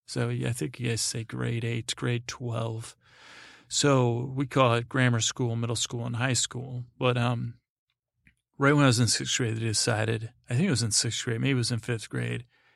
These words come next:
they decided to shut down the middle school the next year. So this was, like, the first, so for some reason they had a dance for the sixth, seventh, and eighth grade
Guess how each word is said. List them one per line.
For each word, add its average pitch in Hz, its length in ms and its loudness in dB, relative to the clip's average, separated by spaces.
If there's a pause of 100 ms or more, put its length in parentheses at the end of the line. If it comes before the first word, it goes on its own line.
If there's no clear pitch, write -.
(400)
they 120 140 2
decided 113 460 0
to 120 100 -4
shut 113 400 -2
down 110 500 -2
the 113 300 -6
middle 120 320 -2
school 117 800 -4
the 131 80 -6
next 120 360 -2
year. 120 500 0 (540)
So 131 300 2
this 127 240 0
was, 127 160 2
like, 123 160 0
the 127 80 -8
first, 127 400 -2
so 131 320 -4
for - 160 -10
some 143 160 -2
reason 127 220 2
they 123 80 4
had 120 200 2
a 113 60 -6
dance 123 760 0
for 127 140 -4
the - 80 -8
sixth, - 420 0
seventh, 120 360 0
and 127 100 -2
eighth 123 220 -4
grade 64 640 -4